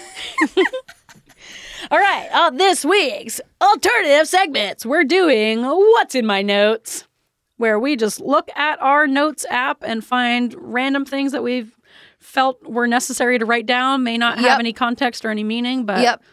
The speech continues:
Speaker 1: at the time we said, "This is something that needs to be written down," and
Speaker 2: Absolutely.
Speaker 1: it is so.
Speaker 2: All right.
Speaker 1: All right.
Speaker 2: Grace,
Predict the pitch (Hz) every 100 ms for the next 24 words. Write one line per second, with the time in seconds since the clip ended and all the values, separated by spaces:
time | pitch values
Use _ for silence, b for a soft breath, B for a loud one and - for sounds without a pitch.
0 | b b b 349 - 202 - 208 220 220
1 | 220 214 185 185 190 190 202 196 196 180
2 | 190 190 - 180 190 185 - - 190 202
3 | 196 262 320 302 208 214 208 196 185 202
4 | 226 233 B B B 202 196 202 202 240
5 | 302 - - _ _ _ _ 185 185 233
6 | 220 - _ _ 226 233 - 247 247 -
7 | -